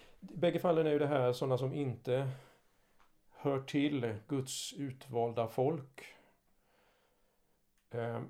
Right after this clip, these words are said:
men nu kommer evangeliet till dem. Det är det som, som ligger i hela Matteus där anslag. Och det pekar utåt mot det här att, att de också kommer ta emot det. <clears throat> När det blir förkastat,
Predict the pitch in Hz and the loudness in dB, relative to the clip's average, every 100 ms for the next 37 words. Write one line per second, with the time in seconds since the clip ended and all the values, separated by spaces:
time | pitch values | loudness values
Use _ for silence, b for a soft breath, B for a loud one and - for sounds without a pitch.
0 | - 131 139 139 139 - 170 143 143 139 | -8 -2 0 2 0 4 6 6 2 0
1 | 143 143 123 113 147 143 - 139 127 101 | 0 2 2 2 -2 -4 -4 -2 0 -2
2 | 101 117 123 113 123 117 107 - 120 117 | -4 -4 -2 -2 -4 -6 -8 -8 -8 -6
3 | 117 110 117 117 117 107 107 104 110 107 | -6 -6 -4 -2 0 0 -2 -4 -6 -6
4 | - 104 - 110 101 - 107 104 107 101 | -4 -4 -2 -4 -6 -8 -4 -2 -2 -8
5 | 101 b b b b b b b 127 - | -14 b b b b b b b -12 -10
6 | 131 143 139 131 123 117 - - 151 135 | -10 -4 -4 -2 -2 -2 -4 -4 0 0
7 | 131 131 135 131 - 123 117 107 104 110 | 0 -4 -2 -2 -2 -4 -4 -4 -8 -10
8 | - - - 117 123 131 127 135 131 - | -12 -18 -16 -14 -6 0 0 0 -6 -6
9 | 131 - 127 113 117 127 147 160 - 92 | -8 -4 -4 -2 0 2 0 -2 -6 -6
10 | - - - 175 147 135 147 151 143 139 | -8 -12 2 4 6 6 4 2 -2 0
11 | 147 127 - 123 - | 0 0 -2 -4 -4